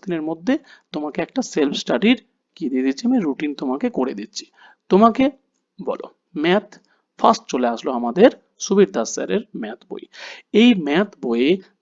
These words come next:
যে সিলেবাসগুলো আছে, সেইগুলো যদি একটুখানি আমরা দেখি, যে এগুলো হচ্ছে কি পাটিগণিতের এই চ্যাপ্টার। আমি বীজগণিতের কিছু চ্যাপ্টার বাদ দিয়ে দিলাম, কারণ আমার লাগবে না, সিলেবাস নেই, আমার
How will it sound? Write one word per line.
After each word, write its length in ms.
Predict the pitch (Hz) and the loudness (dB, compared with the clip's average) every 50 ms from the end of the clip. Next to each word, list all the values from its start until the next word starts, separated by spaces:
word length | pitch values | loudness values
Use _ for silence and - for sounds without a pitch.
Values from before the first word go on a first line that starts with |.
| - | -2
যে 80 | 165 190 180 190 | 0 0 0 0
সিলেবাসগুলো 640 | - - 185 202 214 208 220 196 165 - - 147 131 120 117 117 120 | -2 0 4 4 6 6 4 2 2 0 0 2 2 2 2 2 0
আছে, 220 | 120 - - 160 180 226 226 - | -2 -2 0 0 0 0 0 0
সেইগুলো 320 | - 185 190 180 196 196 196 175 | 0 0 0 2 4 2 2 4
যদি 140 | 190 185 190 - - 165 | 2 0 0 0 -2 -2
একটুখানি 500 | 170 _ _ - 240 220 - 233 220 220 202 160 | -4 _ _ -2 0 2 2 2 4 4 4 2
আমরা 180 | 147 139 143 147 131 135 | 2 2 0 0 0 0
দেখি, 280 | 139 123 - - 160 175 214 233 - - - _ _ _ 170 139 - | 0 -2 -2 -2 -2 0 0 -2 -4 -10 -20 _ _ _ -12 -6 0
যে 140 | 180 180 202 240 269 277 - _ _ _ _ _ - - - - 180 | 4 6 6 6 4 2 0 _ _ _ _ _ -20 -6 -2 -2 -2
এগুলো 180 | 165 180 185 190 | 2 4 4 6
হচ্ছে 180 | 180 180 - - 175 | 4 4 2 -2 -2
কি 60 | 180 - - | -2 -2 -2
পাটিগণিতের 640 | 156 143 - - 175 156 165 170 175 175 - 226 247 - - _ _ - 156 | -4 -4 -2 -2 -2 0 2 2 0 0 2 0 0 0 -2 _ _ -4 -4
এই 80 | 131 - - | -4 -4 -4
চ্যাপ্টার। 380 | - 165 - _ _ - 220 247 - _ - - - - - - - 185 | -4 -6 -6 _ _ -4 -4 -4 -4 _ -20 -20 -20 -20 -8 -2 2 2
আমি 120 | 190 208 190 - | 4 4 4 4
বীজগণিতের 580 | 160 151 147 - 147 180 185 185 185 214 196 - - | 4 2 2 2 2 2 2 4 4 2 2 2 0
কিছু 180 | - 208 190 - 190 - | -8 -6 -4 -4 -2 0
চ্যাপ্টার 280 | 170 156 - - 139 127 131 | 0 0 0 0 -2 0 0
বাদ 140 | 143 127 127 127 - | -2 -4 -4 -6 -2
দিয়ে 180 | - 147 135 139 147 | 0 0 0 0 0
দিলাম, 220 | 160 175 208 247 269 262 - | 0 2 2 0 0 -2 -2
কারণ 180 | - 143 156 160 160 | 0 0 2 2 0
আমার 160 | 160 165 190 190 170 160 | 0 0 0 0 0 0
লাগবে 260 | 143 131 123 - 123 | -2 -2 -2 -4 -4
না, 80 | 113 113 - | -4 -6 -6
সিলেবাস 340 | - - 190 202 202 214 202 208 - 185 156 165 | -4 0 2 4 4 4 2 2 -2 0 4 4
নেই, 180 | 202 190 147 135 139 - _ _ _ _ _ _ _ - | 6 4 4 2 -4 -14 _ _ _ _ _ _ _ -2
আমার 160 | - 135 143 | 0 0 2